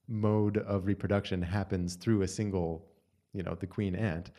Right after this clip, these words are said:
and therefore the entire colony operates more analogously to, like, a single organism like we do. Or, you know, he was the one to introduce the notion of memes,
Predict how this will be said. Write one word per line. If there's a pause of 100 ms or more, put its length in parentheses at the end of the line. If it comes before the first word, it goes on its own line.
(160)
and
therefore
the
entire
colony
operates
more
analogously
to, (380)
like,
a
single
organism
like
we
do. (500)
Or,
you
know,
he
was
the
one
to
introduce
the
notion
of
memes,